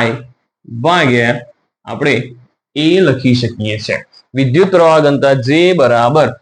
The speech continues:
I ભાગ્યા એ. આમ તો જો આ વ્યાખ્યા યાદ ના રહે તો આ પણ યાદ રખાય, એકમ આડછેદમાંથી પસાર થતા વિદ્યુત પ્રવાહના જથ્થાને વિદ્યુત પ્રવાહ ઘનતા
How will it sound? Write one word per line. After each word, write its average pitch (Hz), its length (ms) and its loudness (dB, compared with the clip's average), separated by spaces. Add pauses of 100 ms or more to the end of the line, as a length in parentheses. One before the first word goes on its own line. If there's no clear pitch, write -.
(420)
I 175 40 0
ભાગ્યા 123 540 0
એ. 131 280 -4 (260)
આમ 151 220 0
તો 180 80 4
જો 175 120 4
આ 165 200 2
વ્યાખ્યા 160 320 0
યાદ 160 300 2
ના 180 220 4
રહે 127 140 0 (200)
તો 156 200 -6
આ 143 180 0
પણ 208 100 -2
યાદ 180 240 0
રખાય, 160 300 2
એકમ 190 460 0
આડછેદમાંથી 165 1000 0
પસાર 175 400 0
થતા 175 320 0
વિદ્યુત 156 400 2
પ્રવાહના 151 440 2
જથ્થાને 143 720 0 (200)
વિદ્યુત 156 380 2
પ્રવાહ 147 300 2
ઘનતા 135 460 0